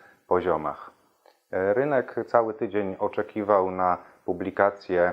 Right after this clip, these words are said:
danych, e, z amerykańskiego rynku pracy. Wydaje nam się jednak, że zmienność, którą obserwujemy, e, można, e, kojarzyć już z dyskontowaniem,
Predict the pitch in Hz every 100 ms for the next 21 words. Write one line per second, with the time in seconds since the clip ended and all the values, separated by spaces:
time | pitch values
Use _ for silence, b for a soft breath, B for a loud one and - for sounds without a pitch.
0 | - 90 90 92 92 87 - - 87 85
1 | 90 90 87 - 87 - - 90 87 82
2 | B B B 87 90 90 87 85 85 80
3 | 78 - 92 107 104 98 101 95 92 90
4 | 90 - 90 87 87 85 82 87 85 90
5 | 110 117 95 - - 90 85 85 B B
6 | B 92 - 98 92 87 92 87 80 80
7 | 90 113 - B B 92 92 92 90 90
8 | 107 107 110 101 95 90 92 90 95 92
9 | 92 95 87 90 101 110 - 90 90 95
10 | - 90 87 92 90 92 92 92